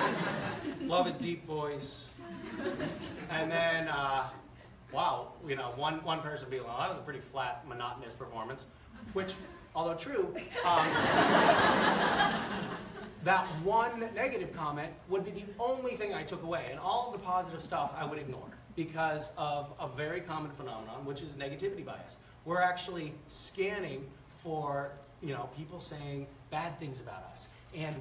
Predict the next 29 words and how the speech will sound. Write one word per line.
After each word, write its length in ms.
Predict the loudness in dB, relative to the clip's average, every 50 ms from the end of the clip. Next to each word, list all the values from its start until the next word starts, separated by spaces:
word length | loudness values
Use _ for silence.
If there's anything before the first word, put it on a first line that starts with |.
| -6
we 120 | -6 -6 -4
will 340 | -2 -2 0 0 -2 -4 -6 -10 -16 -18 -20 -20 -18 -14 -8 -2
latch 360 | 2 2 2 2 2 2 2
onto 280 | 4 4 4 0 0 -2
those 420 | -4 -4 -6 -8 -8 -10 -12 -12 -14 -18 -18 -8 -4
like 260 | -2 -2 -2 -4 -4
they're 360 | -2 -2 0 0 -2 -4 -4 -6 -10 -16 -14 -12 -10 -8 -6
really 300 | -6 -4 -2 -2 -2 -2
important, 440 | -2 0 2 2 2 2 0 -6 -10 -10 -14 -14 -6 -4
and 320 | -4 -4 -2 -4 -6 -6 -8 -10 -8 -2
those 240 | 2 2 2 2 0
are 40 | -4
the 120 | -6 -6
things 280 | -6 -4 -4 -4 -2 -4
that 100 | -4 -4
people 220 | -4 -6 -6 -6
tend 240 | -6 -6 -6 -6 -6
to 140 | -6 -6 -8
engage 500 | -8 -8 -6 -6 -4 -4 -4 -4 -6 -8
with 160 | -10 -10 -10 -14 -16 -20 -18 -10 -6
on 200 | -4 -2 -2 -2
social 300 | -2 -4 -4 -4 -4 -6
media. 260 | -6 -6 -8 -8 -8 -10
So 160 | -6 -4 -2
if 80 | -2 -2
somebody 220 | -2 -4 -4 -4
says 220 | -4 -4 -4 -2 -4
something 260 | -4 -6 -6 -8 -6
bad 400 | -6 -4 -2 -2 -2 -2 -4 -4